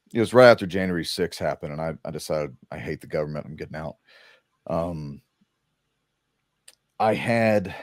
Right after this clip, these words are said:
started down this, this journey and path of doing podcasting and, um, a little bit of ministry work and stuff. And I would talk about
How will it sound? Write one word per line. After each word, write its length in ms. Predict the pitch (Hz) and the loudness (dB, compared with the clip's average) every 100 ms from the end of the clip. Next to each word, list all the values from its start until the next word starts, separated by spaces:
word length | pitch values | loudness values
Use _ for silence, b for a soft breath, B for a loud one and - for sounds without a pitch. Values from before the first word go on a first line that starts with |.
| B | B
started 440 | - - 113 113 98 | -16 2 4 4 2
down 200 | 104 101 | 0 0
this, 240 | 95 - | -2 -6
this 240 | 98 92 | -8 -8
journey 420 | - 101 98 95 87 | -6 -2 0 0 -2
and 100 | 76 | -4
path 320 | 90 90 - | -2 -2 -4
of 100 | 73 | -10
doing 200 | 78 73 | -12 -12
podcasting 880 | 82 98 110 90 78 71 - 80 80 | -4 -2 -2 -4 -4 -6 -10 -10 -8
and, 120 | 76 b b b _ | -10 b b b _
um, 520 | 85 82 76 73 78 101 | -2 0 -2 -4 -6 -2
a 40 | |
little 160 | 110 101 | 2 4
bit 120 | 92 | 2
of 80 | 90 | 2
ministry 420 | 101 127 - 85 | 2 2 0 -2
work 300 | 78 82 - | 0 -2 -2
and 80 | 80 | -10
stuff. 360 | - 90 87 | -2 -2 -2
And 140 | 82 80 b b b b b - | -8 -10 b b b b b 6
I 100 | 135 | 8
would 260 | 160 147 | 8 4
talk 360 | - 120 135 185 | 0 2 2 2
about 480 | 104 80 71 87 | -2 0 0 -2